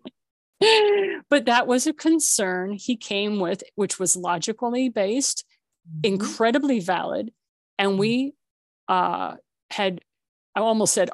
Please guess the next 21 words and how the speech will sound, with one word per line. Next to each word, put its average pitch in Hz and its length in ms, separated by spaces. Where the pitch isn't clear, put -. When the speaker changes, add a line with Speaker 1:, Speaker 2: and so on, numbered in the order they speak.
Speaker 2:
argued 185 360
about, 180 300
but 196 100
we 214 120
weren't 247 240
arguing. 214 340
It 175 40
was 170 140
a 180 200
serious 240 500
discussions. 180 580
We 208 120
had 170 160
very 240 340
intense 196 460
discussions. 185 560
He 247 280
is 202 200
as 175 160
passionate 190 460
as 175 140